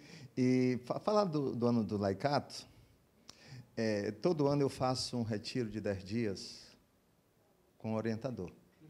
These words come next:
Mas esse ano ele não pode partici-, não pode mais administrar esse retiro.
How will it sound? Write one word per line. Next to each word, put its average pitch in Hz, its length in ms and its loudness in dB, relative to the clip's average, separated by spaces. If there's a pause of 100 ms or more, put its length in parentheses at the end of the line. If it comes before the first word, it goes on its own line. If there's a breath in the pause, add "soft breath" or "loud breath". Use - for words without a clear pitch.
(360 loud breath)
Mas 165 160 6
esse 208 260 8
ano 170 220 4
ele 156 140 4
não 165 100 2
pode 135 280 2
partici-, - 440 -8
não 110 140 -2
pode 104 680 -2
mais 95 600 -8 (180)
administrar 98 680 -4
esse 90 500 -10
retiro. 90 540 -10